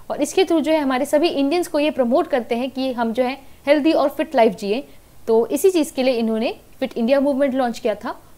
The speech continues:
तो हमने देखा कि हमारे जो दस स्वदेशी गेम हैं उन्हें प्रमोट किया जाएगा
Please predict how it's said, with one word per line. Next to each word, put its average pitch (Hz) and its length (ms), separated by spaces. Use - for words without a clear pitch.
तो 202 60
हमने 349 180
देखा 302 280
कि 302 140
हमारे 269 220
जो 277 120
दस 269 260
स्वदेशी 262 400
गेम 220 240
हैं 196 180
उन्हें 226 200
प्रमोट 214 300
किया 277 160
जाएगा 247 340